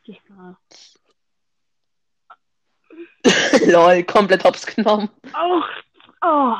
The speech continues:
Speaker 1: Oh mein Gott, das war Glück des Jahrtausends.
Speaker 2: Ey, das hat man immer. <laughs> Wirklich.
Speaker 1: Mit Daryl hab ich halt, ich hab
Speaker 2: Ich
Speaker 1: immer,
Speaker 2: bin da mal weg.
Speaker 1: ich hab immer übelst Pech mit Daryl.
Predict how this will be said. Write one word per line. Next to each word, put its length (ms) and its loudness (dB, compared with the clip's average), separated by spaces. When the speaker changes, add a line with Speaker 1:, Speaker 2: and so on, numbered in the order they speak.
Speaker 1:
Oh 60 -8
mein 140 0
Gott, 180 0
das 120 -6
war 180 -2
Glück 340 -2
des 140 -8
Jahrtausends. 680 -4
Speaker 2:
Ey, 140 -2
das 100 -6
hat 140 -2
man 100 -6
immer. 340 -2
<laughs> 760 -10
Wirklich. 440 -8
Speaker 1:
Mit 160 -10
Daryl 300 2
hab 140 0
ich 140 -4
halt, 240 -4
ich 100 -18
hab 100 -2
Speaker 2:
Ich 220 2
Speaker 1:
immer, 80 -6
Speaker 2:
bin 120 2
da 80 2
mal 160 0
weg. 320 -4
Speaker 1:
ich 120 -12
hab 140 -6
immer 220 -2
übelst 380 -2
Pech 260 -4
mit 180 -6
Daryl. 340 -6